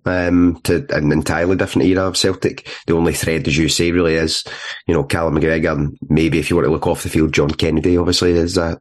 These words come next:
a, you know, a, a kinda, a constant. Um, whereas that Rangers team,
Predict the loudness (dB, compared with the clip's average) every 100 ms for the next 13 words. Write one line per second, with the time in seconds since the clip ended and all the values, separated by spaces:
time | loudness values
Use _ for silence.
0 | -4 -4 0 0 0 -2 -4 -6 -4 -4
1 | -4 -8 -12 -6 -6 -2 -2 0 0 -2
2 | -4 -16 -12 -4 0 2 2 2 -2 _
3 | 0 0 0 0 0 0 0 2 2 0